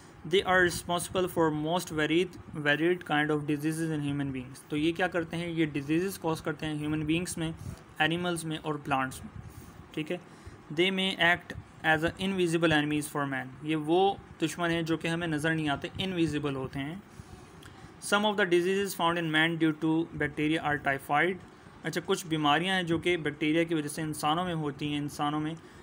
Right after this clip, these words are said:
वो हैं टाइफाइड है, बुखार, टेटनस है, कॉलेरा है, डायरिया है, ट्यूबरकुलोसिस है, टीबी,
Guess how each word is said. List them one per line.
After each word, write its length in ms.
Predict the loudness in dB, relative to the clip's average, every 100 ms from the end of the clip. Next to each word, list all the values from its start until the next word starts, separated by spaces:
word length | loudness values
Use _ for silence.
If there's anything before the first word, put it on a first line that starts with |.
| -8
वो 80 | -2
हैं 160 | 0 2
टाइफाइड 560 | 2 2 2 4 4
है, 160 | 2 -4 -8
बुखार, 420 | -8 0 2 2 -4 -14 0
टेटनस 520 | 2 2 0 -6 -4
है, 140 | -8 -8 -14 -6
कॉलेरा 400 | 0 2 4 4
है, 320 | 2 -4 -10 -18 -20 -20 -12
डायरिया 480 | 2 4 6 6 4
है, 280 | 4 0 -6
ट्यूबरकुलोसिस 880 | -10 -4 0 4 4 2 -2 -2 -2
है, 120 | -2 -2 0
टीबी, 340 | 2 2